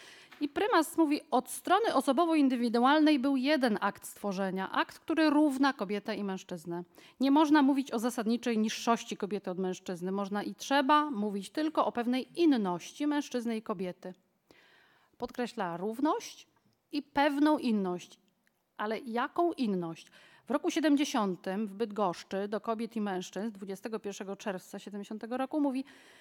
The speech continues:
"Nie myślcie, że wasza odmienność od mężczyzn, młodzieńców i chłopców jest różnicą istotną i zasadniczą.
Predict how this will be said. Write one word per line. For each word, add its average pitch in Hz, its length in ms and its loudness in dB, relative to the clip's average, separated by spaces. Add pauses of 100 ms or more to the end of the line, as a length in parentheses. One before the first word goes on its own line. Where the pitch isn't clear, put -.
(120)
"Nie 247 160 4
myślcie, 240 720 2 (100)
że 220 180 0
wasza 277 380 2
odmienność 233 560 0
od 220 100 -4
mężczyzn, 214 480 -2
młodzieńców 208 720 -2
i 220 60 -6
chłopców 190 460 -8
jest 240 160 -6
różnicą 233 400 -2
istotną 247 500 0
i 277 60 2
zasadniczą. 262 800 -2